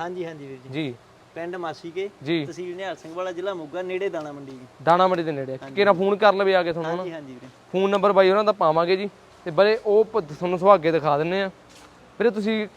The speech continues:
Speaker 2: ਕਦੋਂ ਕਦੋਂ ਤਿਆਰ ਕਰਦੇ ਆ ਇਹ?
Speaker 1: ਇਹ ਦੋ ਹਜ਼ਾਰ ਤਿੰਨ ਚਾਰ ਵੇਲੇ ਦੇ ਕਰਦੇ ਆ ਜੀ।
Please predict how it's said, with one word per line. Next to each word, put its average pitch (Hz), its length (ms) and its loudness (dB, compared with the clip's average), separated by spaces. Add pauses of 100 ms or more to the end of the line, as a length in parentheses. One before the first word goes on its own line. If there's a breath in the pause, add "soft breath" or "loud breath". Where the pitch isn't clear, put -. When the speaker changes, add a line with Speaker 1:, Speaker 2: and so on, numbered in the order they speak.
Speaker 2:
ਕਦੋਂ 214 220 6
ਕਦੋਂ 208 140 6
ਤਿਆਰ 190 240 8
ਕਰਦੇ 156 380 2
ਆ 135 40 -2
ਇਹ? 131 60 -6 (580 loud breath)
Speaker 1:
ਇਹ 208 80 -12
ਦੋ 190 200 -6
ਹਜ਼ਾਰ 214 160 -6
ਤਿੰਨ 208 300 -12
ਚਾਰ 202 220 -6
ਵੇਲੇ 202 120 -6
ਦੇ 185 100 -10
ਕਰਦੇ 135 260 -12
ਆ 135 40 -14
ਜੀ। 135 100 -18